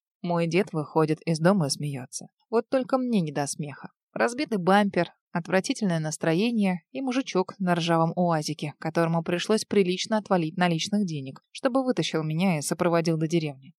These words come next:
И что за люди пошли? Где взаимовыручка? Хоть чуточку понимания и добра.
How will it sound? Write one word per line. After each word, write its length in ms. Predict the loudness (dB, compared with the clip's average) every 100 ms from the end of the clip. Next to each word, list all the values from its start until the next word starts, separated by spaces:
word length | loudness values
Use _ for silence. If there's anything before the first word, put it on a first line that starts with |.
| -6
И 80 | -4
что 300 | -2 2 4
за 120 | 4
люди 240 | 4 2
пошли? 480 | 0 -2 -4 -6 -8 -6
Где 260 | -2 0
взаимовыручка? 880 | 2 2 2 2 0 0 -2 -8 -14 _
Хоть 160 | -6 -4
чуточку 480 | -4 -2 -4 -6 -6
понимания 540 | -2 0 2 2 4
и 40 | 4
добра. 400 | 2 0 -6